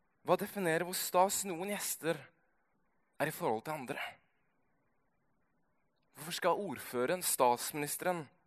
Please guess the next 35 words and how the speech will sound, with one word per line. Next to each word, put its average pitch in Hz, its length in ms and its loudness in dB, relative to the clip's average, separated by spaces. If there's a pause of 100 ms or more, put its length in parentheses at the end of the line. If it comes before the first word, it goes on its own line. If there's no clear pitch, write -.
(580)
advokaten, 127 720 4
legen, 147 400 0
presten, 147 540 -8 (440)
hva 123 100 2
enn 131 100 -6
det 147 40 -8
måtte 147 160 -4
være, 127 200 4
han 131 80 2
er 127 60 0
ikke - 180 -8
prest - 220 -8
så 131 60 -6
veldig 127 160 0
høyt 139 220 -4
på 139 80 -10
strå 120 220 2
lenger, 156 240 -2 (560)
men 123 100 -14
det 131 100 -10
får 131 140 2
være, 123 180 4 (600)
bli 160 160 4
vartet 175 360 -4
opp 165 160 -4
mer, 156 240 4 (220)
mer 170 260 6
opp - 240 0 (560)
enn 131 120 -4
den 160 120 -4
arbeidsledige, 131 680 -2 (1160)
uføre, - 460 -8 (800)
narkomane 117 580 -2 (1120)
eller 117 160 -6
flyktningen? - 480 -12